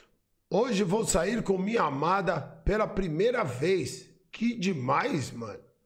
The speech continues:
Você já conheceu ou vai, mas já ama? Isso é muito foda. Caramba.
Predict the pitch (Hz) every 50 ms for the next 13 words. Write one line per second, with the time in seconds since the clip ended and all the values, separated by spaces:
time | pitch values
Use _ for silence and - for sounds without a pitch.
0 | _ _ _ - - 170 170 135 - 165 147 151 - 180 180 156 120 - - -
1 | - 185 208 262 269 247 180 - - - - - _ _ - 147 156 165 143 127
2 | 156 165 165 160 160 156 147 139 127 - - - - - - - - - - -
3 | - 127 147 160 151 113 98 120 160 196 233 220 180 190 240 269 269 247 180 117
4 | - - - - - - - - - - - - - - 359 359 415 427 415 -
5 | - - - 160 151 160 175 202 156 117 - - - - - _ _ _ _ _
6 | _ _ _ - - 254 - 165 - 156 190 233 214 170 131 - - -